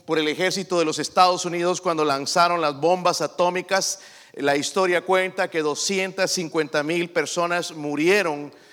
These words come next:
durante ese tiempo. Luego, entonces, el alucinaje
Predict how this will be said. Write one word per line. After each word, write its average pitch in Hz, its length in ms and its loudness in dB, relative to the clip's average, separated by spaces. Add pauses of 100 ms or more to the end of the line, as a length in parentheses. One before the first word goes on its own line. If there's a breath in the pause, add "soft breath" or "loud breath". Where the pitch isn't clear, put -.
(140 loud breath)
durante 147 760 0
ese 165 300 0
tiempo. 180 720 0 (260 loud breath)
Luego, 214 500 4
entonces, 165 800 -2
el 156 280 -2
alucinaje 156 1000 -2